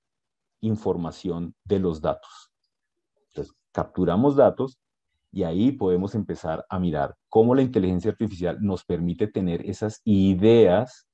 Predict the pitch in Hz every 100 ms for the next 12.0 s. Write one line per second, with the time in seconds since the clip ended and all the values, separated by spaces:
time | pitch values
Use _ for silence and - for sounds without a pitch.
0 | _ 87 90 - 160 - 76 82 76 95
1 | 104 85 - 95 - _ _ _ _ -
2 | 85 76 - - 85 82 95 98 90 85
3 | 90 - - 87 85 87 - _ _ 85
4 | 82 - 80 78 - - 82 78 64 -
5 | 85 76 - 101 87 85 87 87 87 -
6 | 95 110 - - 73 80 71 85 80 73
7 | 76 85 - 78 71 71 - - - -
8 | 95 76 73 - _ _ _ _ - 85
9 | 85 80 80 80 - 127 110 87 104 123
10 | 123 - 73 82 127 156 113 95 113 117
11 | 95 117 113 87 - 71 69 62 -